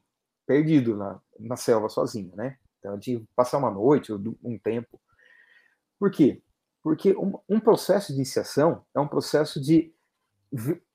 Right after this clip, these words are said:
trans-, de transformação em velocidade. Então,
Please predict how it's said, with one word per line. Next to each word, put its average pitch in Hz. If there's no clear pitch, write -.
trans-, 233
de 156
transformação 202
em 180
velocidade. 139
Então, 180